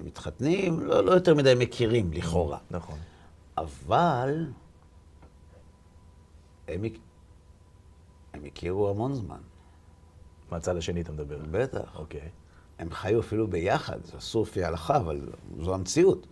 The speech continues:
Speaker 2: נכון.
Speaker 1: אז הם כן הכירו אחד את השני מצוין. אז מה קרה שאחרי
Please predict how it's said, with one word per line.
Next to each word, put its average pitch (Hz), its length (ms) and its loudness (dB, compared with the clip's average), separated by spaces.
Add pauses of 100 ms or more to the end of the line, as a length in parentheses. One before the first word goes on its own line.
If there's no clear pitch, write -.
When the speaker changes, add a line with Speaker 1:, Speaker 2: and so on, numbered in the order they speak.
Speaker 2:
נכון. 80 220 -10 (800)
Speaker 1:
אז 85 200 -4
הם 131 140 0
כן 320 160 0 (100)
הכירו 156 200 4
אחד 107 160 -2
את 87 60 -8
השני 90 240 -6
מצוין. 82 340 -6
אז 98 140 -8
מה 202 120 -4
קרה 123 240 -2
שאחרי 98 340 -4